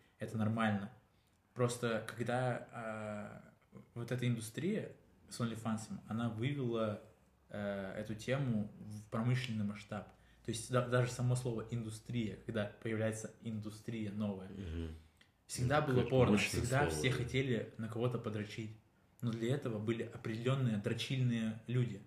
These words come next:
Speaker 1: То есть порнозвёзды, на них люди др-,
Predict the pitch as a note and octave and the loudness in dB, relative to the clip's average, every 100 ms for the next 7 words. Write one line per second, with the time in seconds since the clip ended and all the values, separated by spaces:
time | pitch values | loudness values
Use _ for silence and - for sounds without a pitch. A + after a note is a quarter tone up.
0 | - G#2 - - - - - - - - | -6 -6 -4 -8 -8 -12 -18 -20 -20 -20
1 | - - - - - C3 C#3+ C#3 C3+ D3+ | -20 -20 -20 -8 2 6 6 6 6 6
2 | C#3+ A2+ G#2 - - - - - A#2 B2+ | 6 4 0 -4 -16 -20 -12 -4 2 4
3 | D#3 D3+ - - - B2 D3+ C3+ A#2+ A#2 | 4 2 -6 -14 -8 2 4 4 4 2